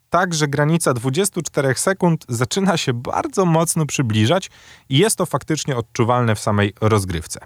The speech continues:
Co ciekawe, zmieniło się też podejście ławki i w ogóle szerokiego składu, ponieważ nawet zawodnicy komputerowi bardzo często zmieniają swoje pozycje, znaczy nie pozycje, ale wymieniają się między ławką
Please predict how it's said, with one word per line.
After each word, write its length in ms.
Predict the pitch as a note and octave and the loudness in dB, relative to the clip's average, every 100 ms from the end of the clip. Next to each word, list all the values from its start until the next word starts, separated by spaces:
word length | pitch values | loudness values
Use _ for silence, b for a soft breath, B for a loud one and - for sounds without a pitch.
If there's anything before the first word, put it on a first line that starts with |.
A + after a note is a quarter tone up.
| _ - | _ -4
Co 120 | G3 | -2
ciekawe, 400 | G#3 E3 C3 F3+ | 0 2 2 0
zmieniło 420 | D#3 D#3 A3 A3 | 0 0 0 0
się 140 | - | -2
też 180 | F#3+ F3 | -4 -4
podejście 640 | - C3 D#3+ - - D#3+ D3+ - | -2 0 0 0 0 0 0 -4
ławki 640 | D3 A#3+ G3+ - - G2 | 0 0 0 -4 -8 -6
i 40 | A2+ | -4
w 80 | E3 | -4
ogóle 280 | G3+ D#3 | 0 -2
szerokiego 580 | - C3+ C3+ B2+ E3+ C#3+ | 0 0 0 0 0 0
składu, 460 | - - G2+ A2 E3+ | -2 0 0 0 -2
ponieważ 640 | C3 B2+ B2 C3+ - - A2+ | -2 -2 0 -2 0 0 0
nawet 320 | B2 C3+ C3 | 0 0 -2
zawodnicy 480 | A2+ A#2 B2 C3 - | 0 0 0 -2 -2
komputerowi 640 | - A2+ A#2 A#2 B2+ A#2 | -2 -2 0 2 0 0
bardzo 580 | G2+ G#2 D3 F3 E3 B2+ | -2 0 0 0 -2 -4
często 640 | G#2+ C#3 C#3+ - C3+ B2+ | -2 -2 -2 -4 -2 0
zmieniają 540 | G#2+ A2+ B2+ C3+ C#3 B2+ | 0 0 0 2 2 0
swoje 300 | - C3 A2+ | 0 0 0
pozycje, 720 | A#2+ G2+ G#2 - B2 C3+ C#3 | -2 0 -2 -2 0 0 -2
znaczy 240 | - - C3 | -8 -8 -4
nie 100 | B2+ | -2
pozycje, 480 | D3+ D#3 E3+ G#2+ - | 0 0 0 0 0
ale 180 | A2+ | 0
wymieniają 500 | C3+ D#3+ D#3+ F#3+ F3 | 2 0 2 2 0
się 140 | D3 D3 | 0 0
między 260 | C#3+ A#2+ | 0 2
ławką 480 | A#2 B2+ - D3+ C3+ | 4 2 0 -4 -4